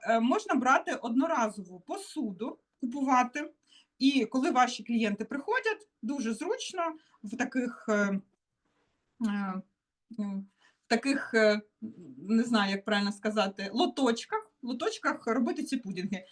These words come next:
Ну, і, звичайно, коли прозрачна по-, б-, прозрачний посуд, то дуже гарно видно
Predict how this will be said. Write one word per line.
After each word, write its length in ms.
Ну, 100
і, 60
звичайно, 400
коли 380
прозрачна 640
по-, 140
б-, 360
прозрачний 500
посуд, 380
то 200
дуже 420
гарно 400
видно 560